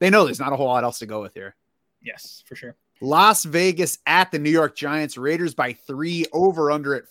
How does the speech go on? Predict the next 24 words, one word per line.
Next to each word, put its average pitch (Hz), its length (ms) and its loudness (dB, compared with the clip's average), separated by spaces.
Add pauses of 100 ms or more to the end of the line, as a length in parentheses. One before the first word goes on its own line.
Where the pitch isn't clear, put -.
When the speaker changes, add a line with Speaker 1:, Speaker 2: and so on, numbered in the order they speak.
Speaker 1:
forty-six 165 640 -4
and 135 80 -12
a 117 40 -12
half. 127 380 -8
Let's 240 220 -12
start 180 240 0
with 143 100 -6
the 135 60 -10
Speaker 2:
Hmm. 120 60 -16
Speaker 1:
Giants 131 420 -6
side 113 320 -8
because 143 640 -4 (260)
there 160 340 0
are, 147 300 2
as 156 260 -4
usual, 147 440 -4
plenty 143 280 -8
of 113 120 -8
injuries 127 500 -8
that 120 100 -12
we 113 120 -12
need 113 200 -10
to 113 60 -16
monitor. 107 500 -12